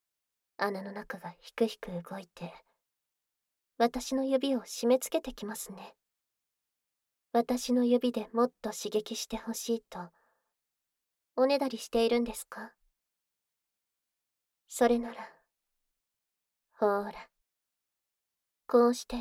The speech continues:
指を引っ掛けてやると。はい、また声が出てしまいましたね。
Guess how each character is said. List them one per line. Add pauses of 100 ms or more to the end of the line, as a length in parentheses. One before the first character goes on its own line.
指
を
引
っ (220)
掛
け
て
や
る (160)
と。 (2500)
は
い、 (920)
ま
た
声
が
出
て
し
ま
い
ま
し
た
ね。